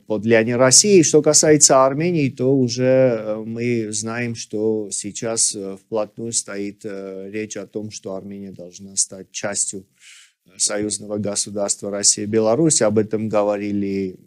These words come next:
э, многие армянские, э, так называемые оппозиционные политические деятели. Это и Кочарян, который не исключал этой возможности. Это и Рубен Вартанян, э, который, э, говорил о том, что,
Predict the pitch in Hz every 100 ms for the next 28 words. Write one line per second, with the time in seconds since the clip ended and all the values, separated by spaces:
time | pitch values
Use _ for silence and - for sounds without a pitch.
0 | _ _ 92 95 95 101 107 104 104 98
1 | 98 101 98 - - 95 185 185 - -
2 | _ _ _ _ _ 110 107 - 104 104
3 | 107 107 101 98 - 104 101 95 107 98
4 | 95 95 104 95 - 98 - 98 95 131
5 | 143 135 107 98 90 95 95 95 101 95
6 | 104 120 139 139 131 131 123 123 117 -
7 | 110 127 113 110 110 107 110 110 117 113
8 | 104 - - - - - - - 120 117
9 | 127 123 120 120 131 120 117 117 120 131
10 | 139 143 143 139 135 135 135 135 135 131
11 | 131 135 131 131 127 - - 110 117 117
12 | 117 117 120 123 123 120 110 110 - 120
13 | 120 113 - - 110 110 104